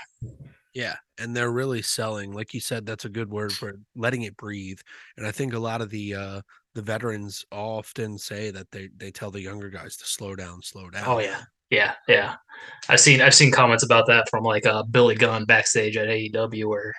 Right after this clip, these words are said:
Speaker 2: he's in some in-, i-, interviews, that's one of the things he keeps stressing to <laughs> the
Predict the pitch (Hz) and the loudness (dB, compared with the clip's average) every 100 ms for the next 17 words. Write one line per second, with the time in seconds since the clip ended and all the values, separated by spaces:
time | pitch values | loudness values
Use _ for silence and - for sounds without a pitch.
0 | - 117 - - 127 113 110 113 113 110 | -4 0 2 0 -2 0 2 2 2 0
1 | 156 - 127 143 131 123 120 117 117 120 | 0 0 4 6 6 6 2 2 4 4
2 | - - - 127 120 117 113 120 113 - | 6 4 4 0 0 0 -4 -2 -2 -2
3 | 113 123 110 - - - - 123 123 127 | -2 -4 2 2 2 0 0 2 2 2
4 | 113 127 143 - 240 - 147 | 0 0 2 2 0 2 0